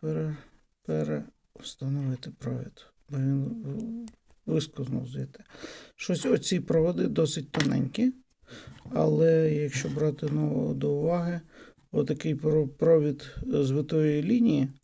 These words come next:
е, з інтернету. Наприклад, у вас був один провайдер, вам провели другого, ви зрізаєте всю лінію, а там іде отакий провід. Досить добре тримається,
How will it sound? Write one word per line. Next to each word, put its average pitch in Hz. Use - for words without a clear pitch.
е, 143
з 131
інтернету. 135
Наприклад, 135
у 135
вас 139
був 139
один 190
провайдер, 160
вам 139
провели 135
другого, 165
ви 131
зрізаєте 139
всю 147
лінію, 170
а 123
там 151
іде 131
отакий 127
провід. 117
Досить 202
добре 151
тримається, 147